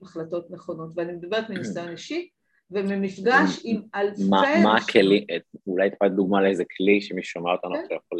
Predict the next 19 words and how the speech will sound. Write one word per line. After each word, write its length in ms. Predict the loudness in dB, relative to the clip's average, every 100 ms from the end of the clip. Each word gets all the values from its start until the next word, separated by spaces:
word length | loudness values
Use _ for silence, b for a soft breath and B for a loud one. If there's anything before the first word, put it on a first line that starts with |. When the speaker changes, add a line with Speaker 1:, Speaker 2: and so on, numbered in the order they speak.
| -4
Speaker 2:
להיעזר? 360 | -4 -4 -6 -8 _ _ _ _ _ _ _ _ _ _
Speaker 1:
תראה, 280 | 4 6 6
זה 160 | 4 0
לא 160 | 0 -2
כלים, 440 | -2 -2 -2 -2
כי 160 | -4 -8
צריך 240 | -6 -4
לעבור 400 | -2 0 0 -2
תהליך 400 | -2 0 0 -2
של 220 | -2 -4 -2
אנליזה 580 | -2 0 0 0 0
בשביל 400 | -2 -4 -2 0
להבין 380 | 0 -2 -4 -4
את 80 | -2
זה, 100 | -2
אבל 140 | -2
אני 220 | -2 -4 -4
אתן 240 | 0 0
לך 160 | 0